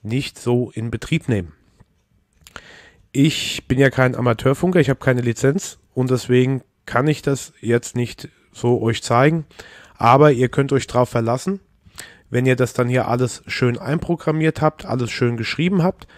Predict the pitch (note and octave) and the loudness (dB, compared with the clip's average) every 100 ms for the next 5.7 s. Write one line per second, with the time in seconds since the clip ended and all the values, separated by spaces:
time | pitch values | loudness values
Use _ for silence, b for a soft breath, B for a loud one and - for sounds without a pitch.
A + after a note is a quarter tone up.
0 | b b - - C#3 C3+ - B2 B2 C#3 | b b -8 0 0 0 -4 0 2 2
1 | - F#2 E2+ _ _ - A2+ B2+ - C3 | 0 -10 -10 _ _ -8 0 0 0 0
2 | B2+ B2+ - G2+ - G2 - F2+ G#2 D3 | 2 0 -4 -10 -8 -12 -12 -6 2 2
3 | E3 - b b b b b b - G#2+ | 2 -4 b b b b b b -8 -4
4 | G#2 A#2+ B2+ - B2+ - B2 A#2 - G#2+ | 2 2 2 -4 -6 0 0 0 -2 -4
5 | G#2 G2 A#2 C#3 - - | -2 -2 -2 -2 -4 -12